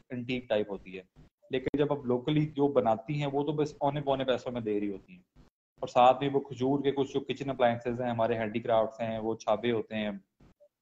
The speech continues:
इस तरह की चीजें, कुछ decoration pieces हैं जो खजूर से वो develop करते हैं।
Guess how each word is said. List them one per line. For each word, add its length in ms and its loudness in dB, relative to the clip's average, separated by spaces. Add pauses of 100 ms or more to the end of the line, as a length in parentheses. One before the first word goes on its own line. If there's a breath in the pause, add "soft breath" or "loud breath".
(640)
इस 140 -4
तरह 120 6
की 100 2
चीजें, 320 0
कुछ 120 0
decoration 520 2
pieces 360 -4
हैं 120 2
जो 100 0
खजूर 380 0
से 140 -2
वो 100 0
develop 380 0
करते 240 -10
हैं। 100 -20